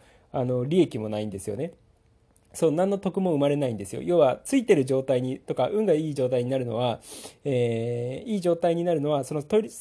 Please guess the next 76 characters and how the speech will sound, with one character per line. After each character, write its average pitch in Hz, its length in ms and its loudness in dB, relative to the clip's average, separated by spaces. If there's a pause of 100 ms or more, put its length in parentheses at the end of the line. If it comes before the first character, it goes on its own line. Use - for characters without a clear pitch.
(360)
レ 226 100 8
掃 220 220 4
除 156 80 -4
と 143 80 -2
か 120 120 0
を 113 60 -2
や 113 120 0
っ - 20 -2
て - 160 0
る 160 120 0
従 190 220 -2
業 190 200 4
員 104 160 -4
で、 113 460 -2
や 160 120 2
ら 202 80 6
せ 208 140 -4
て 226 120 -6
る 214 160 0
そ 135 100 -6
の 127 80 -4
経 185 160 -2
営 190 60 0
者 190 120 -2
に 135 80 -4
関 131 160 -2
し 120 60 -10
て 120 60 -2
は 113 60 -2
別 120 180 -4
に 151 60 0
何 160 220 0
も 160 80 -6
変 160 100 4
わ 156 60 2
ら 156 80 0
な 151 80 2
い 139 40 0
は 120 100 -2
ず 110 60 -8
な 107 60 -4
ん 101 60 -8
で 101 80 -8
す - 100 -10
よ 117 60 -8
ね。 139 200 -8
<laughs> - 40 -20 (1600)
そ 180 180 2
う。 175 60 -4
で、 254 100 0
そ - 140 -2
れ 320 80 4
は 381 100 4
よ 330 140 4
く 294 100 -2
言 143 80 2
わ 127 100 4
れ 143 80 2
て 160 100 -4
る 156 60 0
わ 156 80 0
け 143 80 -6
じ 117 80 -8
ゃ 107 40 -6
な 104 60 -6
い 98 60 -6
で 101 80 -10
す - 100 -14
か。 - 220 -6
だ 202 80 -2
か 196 80 2
ら 160 80 0
結 196 220 -8
果 302 100 -4
的 277 220 -4
に、 254 240 0